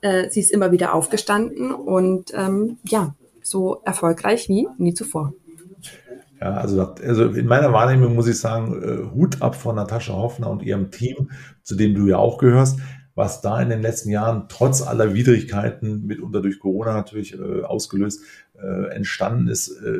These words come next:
Speaker 2: ist wirklich, äh, großartig. Und jede Frau, die sich in irgendeiner Form, äh, entwickeln, weiterentwickeln will beruflich, sollte sich auf die Her Career bewegen.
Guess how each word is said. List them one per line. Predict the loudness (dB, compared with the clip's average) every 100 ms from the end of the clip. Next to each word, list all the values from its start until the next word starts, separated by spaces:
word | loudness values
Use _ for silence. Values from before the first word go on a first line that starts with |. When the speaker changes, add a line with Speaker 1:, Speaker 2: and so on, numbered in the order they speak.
| -6
Speaker 2:
ist | -6 -8 -8 -2
wirklich, | 0 0 -6 -8 -16
äh, | -10 -8 -8 -10
großartig. | -2 2 4 2 -4 -4 -2 -4 -4 _ _
Und | -14 -12 -12 -16 -8
jede | 0 4 6 4 -4 _ _
Frau, | -20 -8 -6 -4
die | -4
sich | -4 -6
in | -4
irgendeiner | 0 0 0 -4
Form, | -4 -4 -4 -6 -18 -20 -20
äh, | -12 -10 -8
entwickeln, | -6 -6 -6 -6 -4
weiterentwickeln | -2 -2 -4 -6 -2 0
will | 0
beruflich, | 0 0 -2 -2
sollte | -2 -2
sich | -2 -4
auf | -4 -10
die | -8
Her | -6 -6
Career | -6 -2 -2
bewegen. | -2 -4 -2 -4